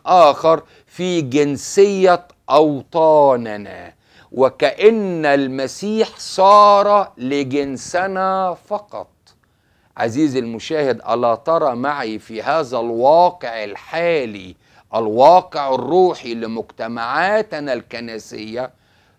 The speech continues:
صار هذا التقولب، صرنا في قوالب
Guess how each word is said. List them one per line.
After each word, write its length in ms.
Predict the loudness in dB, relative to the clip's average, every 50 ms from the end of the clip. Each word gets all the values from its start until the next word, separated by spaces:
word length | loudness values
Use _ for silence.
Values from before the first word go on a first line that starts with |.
| _ _
صار 440 | -4 2 4 6 6 6 6 4
هذا 480 | 2 2 2 2 2 2 0 0 0 0
التقولب، 1120 | 0 0 _ _ _ -6 -6 -6 -6 _ -2 2 2 4 4 2 2 0 0 0 -2 -2 -4 -14 _ _ _ _ _ _ _ _ _
صرنا 560 | -10 -2 2 2 2 2 0 -2 -2 -2 -2
في 360 | -2 -4 -4 -2 -2 -2 -2 -2
قوالب 720 | 0 2 4 4 6 6 6 4 4 4 4 2 2 0